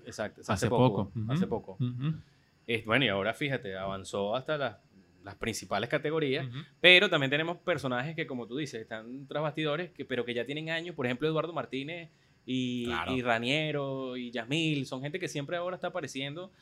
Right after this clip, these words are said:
Speaker 1: en la parte técnica de los Grammy, que es lo que tú dices, bueno, este tema de esa expansión que nos ha permitido
Speaker 3: Sí.
Speaker 1: también la migración
Speaker 3: Bueno.
Speaker 1: ha sido también favorable en ese aspecto.
Speaker 3: Claro, bueno, si nos vamos a, a gente que, no, que es más conocida y tal, pero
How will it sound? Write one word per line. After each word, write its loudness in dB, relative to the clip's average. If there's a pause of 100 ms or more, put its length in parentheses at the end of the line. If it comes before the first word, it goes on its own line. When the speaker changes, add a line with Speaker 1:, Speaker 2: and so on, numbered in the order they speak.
(160)
Speaker 1:
en -6
la -2
parte -4
técnica -4
de -2
los -4
Grammy, -2
que -4
es 0
lo -4
que -6
tú -12
dices, -8
bueno, -6 (220)
este -14
tema -6
de -8 (260)
esa -6
expansión -4
que -6
nos -4
ha -2
permitido 0
Speaker 3:
Sí. 0
Speaker 1:
también -2
la -4
migración -2
Speaker 3:
Bueno. 6
Speaker 1:
ha 2
sido -4
también -6
favorable -2
en -8
ese -10
aspecto. -12 (520)
Speaker 3:
Claro, 2 (220)
bueno, 2
si -10
nos -8
vamos 2
a, 6 (140)
a -8
gente -8
que, -4
no, -10 (380)
que -16
es -16
más -12
conocida -2
y -2
tal, 0
pero 0